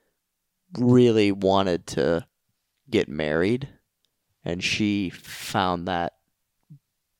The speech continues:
breakup slash heartbreak to be incredibly challenging for her. So she's moved on and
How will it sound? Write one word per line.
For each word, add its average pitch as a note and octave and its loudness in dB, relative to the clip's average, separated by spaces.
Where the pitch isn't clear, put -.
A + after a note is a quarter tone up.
breakup - 0
slash D#2 -2
heartbreak C#2+ -2
to - -10
be B1 -4
incredibly C2 -4
challenging F2+ -4
for A2 -6
her. A#2+ -2
So C2 0
she's - -4
moved C#3+ 8
on A2 4
and G2 -4